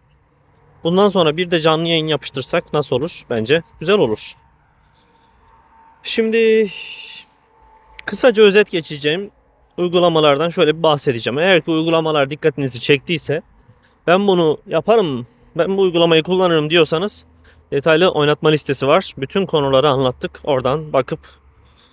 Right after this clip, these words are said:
e, indirebilirsiniz, kullanabilirsiniz, alım yapabilirsiniz, satım yapabilirsiniz, zarar edersiniz, kâr edersiniz.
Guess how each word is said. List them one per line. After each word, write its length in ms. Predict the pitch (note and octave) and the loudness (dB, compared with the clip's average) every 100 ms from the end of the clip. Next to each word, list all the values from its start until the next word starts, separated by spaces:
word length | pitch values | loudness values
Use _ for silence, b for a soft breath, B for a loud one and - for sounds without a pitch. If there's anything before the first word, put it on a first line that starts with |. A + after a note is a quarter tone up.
| b b _ _ - | b b _ _ -8
e, 440 | C#3+ B2 A#2+ C3 C3 - | -2 0 0 -2 -4 -6
indirebilirsiniz, 800 | F3 E3+ D3+ C#3 B2 - C3+ C#3+ | -4 2 4 4 2 -2 -4 -2
kullanabilirsiniz, 880 | F3 E3 D#3 D3+ C3+ B2 A#2+ A2+ A#2 | 2 4 4 2 0 -4 -6 -10 -4
alım 280 | E3+ F#3 F3+ | 0 0 0
yapabilirsiniz, 600 | D#3 C#3+ B2+ B2 - C3 | -2 -2 -2 -4 -2 -2
satım 320 | - F#3+ F#3+ | 0 0 2
yapabilirsiniz, 720 | E3 D3 B2+ B2 A#2+ C3 C3 C3+ | 2 2 0 -2 -4 -6 -6 0
zarar 280 | E3 G3 | 4 4
edersiniz, 520 | F#3+ F3+ E3+ E3+ D#3 - | 2 0 0 -2 -6 2
kâr 220 | F3 E3+ | 4 4
edersiniz. 580 | D#3+ D#3 - - D3+ | 4 2 0 -8 -12